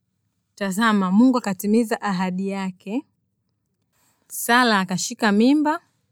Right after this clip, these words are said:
akamzaa Isaka, na siku ya nane, Ibrahim akamtahiri mwanaye. Sara akamtukuza Mungu akisema,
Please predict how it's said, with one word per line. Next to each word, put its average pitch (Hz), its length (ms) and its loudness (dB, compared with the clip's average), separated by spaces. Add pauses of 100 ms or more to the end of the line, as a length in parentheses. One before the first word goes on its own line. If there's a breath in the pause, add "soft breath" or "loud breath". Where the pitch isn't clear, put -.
(300)
akamzaa 196 640 -2
Isaka, 190 680 -2 (840)
na 190 340 -2
siku - 360 -4
ya 233 160 4
nane, 233 500 0 (460)
Ibrahim 226 480 2
akamtahiri 196 680 -2
mwanaye. 180 680 -4 (920)
Sara 269 500 2
akamtukuza 202 680 -2
Mungu 208 480 -2
akisema, 180 720 -6